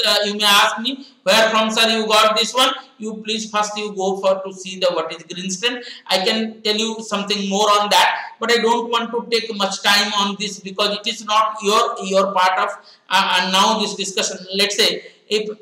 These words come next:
as we know, epsilon x is equal to del U by del x. We normally write. But in case of, uh,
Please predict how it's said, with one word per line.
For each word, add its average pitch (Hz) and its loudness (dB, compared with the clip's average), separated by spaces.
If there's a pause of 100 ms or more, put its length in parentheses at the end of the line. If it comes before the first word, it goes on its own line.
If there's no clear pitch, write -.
(120)
as 226 4
we 247 0
know, 233 2
epsilon 220 0
x 196 -4
is 196 -12
equal 220 -4
to - -6
del 170 -4
U 160 -8
by 160 -6
del 139 -14
x. - -20 (300)
We 220 -12
normally 196 -2
write. - -12 (480)
But 233 2
in 247 0
case 277 4
of, 277 4
uh, 175 0